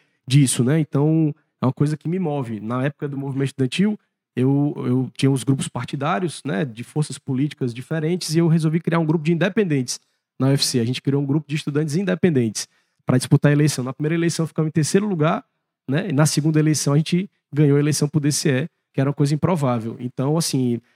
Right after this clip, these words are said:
transformar as coisas, te-, tá, tá, precisa de coragem, precisa de disposição, vai, tem um peso pra isso,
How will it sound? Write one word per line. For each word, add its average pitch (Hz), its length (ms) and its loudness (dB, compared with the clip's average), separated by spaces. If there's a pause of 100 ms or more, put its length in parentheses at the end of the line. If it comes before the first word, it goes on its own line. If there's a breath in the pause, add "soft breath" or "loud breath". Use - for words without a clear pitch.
(200)
transformar 165 560 4
as 151 120 0
coisas, 143 520 0
te-, 131 260 -4
tá, 143 200 0
tá, 147 160 -4
precisa - 160 -6
de 139 80 -12
coragem, 135 560 -6
precisa 135 300 -6
de 139 80 -6
disposição, 135 640 -4
vai, 147 120 -4 (280)
tem 160 120 0
um 160 100 -4
peso 143 320 -6
pra 117 240 -10
isso, 131 540 -6